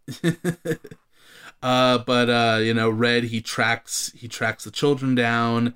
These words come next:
He uses the caltrops to, to get to Brother Swan and, uh, Sister Lucy.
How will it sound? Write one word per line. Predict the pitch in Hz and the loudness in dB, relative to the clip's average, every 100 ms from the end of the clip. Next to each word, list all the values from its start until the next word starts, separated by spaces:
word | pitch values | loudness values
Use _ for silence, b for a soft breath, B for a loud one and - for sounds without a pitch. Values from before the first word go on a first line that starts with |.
| b b b | b b b
He | _ 113 107 104 104 104 98 _ _ _ _ _ _ | _ -6 -4 -4 -6 -8 -12 _ _ _ _ _ _
uses | 123 143 131 123 123 107 | -2 0 2 2 2 0
the | 110 | -8
caltrops | - - 120 123 - 123 123 - - - - - - | -8 -4 -2 -2 -2 0 -2 -4 -4 -2 -4 -6 -10
to, | - 107 104 | -6 -4 -6
to | - 113 104 104 101 98 _ _ _ _ _ _ 123 120 | -8 -8 -6 -8 -12 -18 _ _ _ _ _ _ -20 -6
get | 120 117 | -4 -4
to | - 120 | -4 -4
Brother | 107 113 107 110 | -2 -6 -6 -6
Swan | - - 117 120 117 120 | -6 -4 -2 0 0 -2
and, | 110 104 107 | -2 -6 -8
uh, | 107 104 | -8 -8
Sister | - 113 - 107 | -6 -8 -8 -2
Lucy. | 120 135 135 135 127 | 0 0 0 0 -2